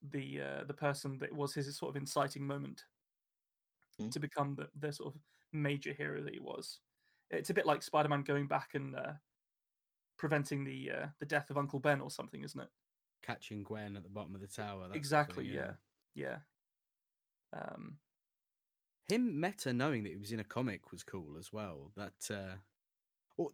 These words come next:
Speaker 3: did he know it? 'Cause it felt, sometimes it felt like he really knew, but other times that it was a framing device, or where, where would the,
Speaker 1: Yeah,
Speaker 3: where do you
Speaker 1: I
Speaker 3: sit
Speaker 1: think it
Speaker 3: on
Speaker 1: was,
Speaker 3: that?
Speaker 1: I thi-, I, I think it was, I was definitely s-, sort of s-, straddling those two.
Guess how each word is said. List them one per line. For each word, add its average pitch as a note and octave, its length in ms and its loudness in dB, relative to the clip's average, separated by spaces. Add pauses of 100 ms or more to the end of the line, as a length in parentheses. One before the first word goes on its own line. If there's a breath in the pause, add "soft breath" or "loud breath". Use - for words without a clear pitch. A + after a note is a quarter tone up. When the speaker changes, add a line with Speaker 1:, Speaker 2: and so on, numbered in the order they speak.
(120)
Speaker 3:
did B3 200 4
he D#3 140 4
know G2+ 160 2
it? F#2+ 220 -4
'Cause E3 160 -4
it D3+ 100 -4
felt, G3 240 6
sometimes F#3 320 2
it C#3 80 -6
felt D3 140 2
like B2 120 -4
he C#3+ 120 0
really C3+ 440 4
knew, A#2+ 380 6
but - 140 -4
other A#2 180 -6
times A2 340 0
that G#2+ 100 0
it G#2 60 -2
was F#2 100 -10
a A2 40 -12
framing A#2+ 460 4
device, A2 480 -2
or G#2 120 -6 (360)
where, D3+ 200 8
where D#3 260 4
would D3+ 240 0
the, C#3+ 160 2
Speaker 1:
Yeah, - 60 0
Speaker 3:
where C#3+ 80 0
do C#3 80 0
you C3+ 60 4
Speaker 1:
I - 40 4
Speaker 3:
sit - 140 2
Speaker 1:
think - 40 -2
it - 20 4
Speaker 3:
on D#3 60 4
Speaker 1:
was, D#3+ 80 -4
Speaker 3:
that? E2 140 -14 (120)
Speaker 1:
I D3+ 60 4
thi-, D3 120 0
I, D#3 200 8
I D3+ 40 4
think F3 180 0
it F3+ 60 0
was, D#3 320 -2
I D3 80 4
was C#3+ 160 2
definitely D3+ 300 0
s-, - 220 -6 (160)
sort - 180 -2
of B2 80 -4
s-, - 180 -6 (100)
straddling C#3 500 4
those C3 220 -2
two. B2+ 260 -2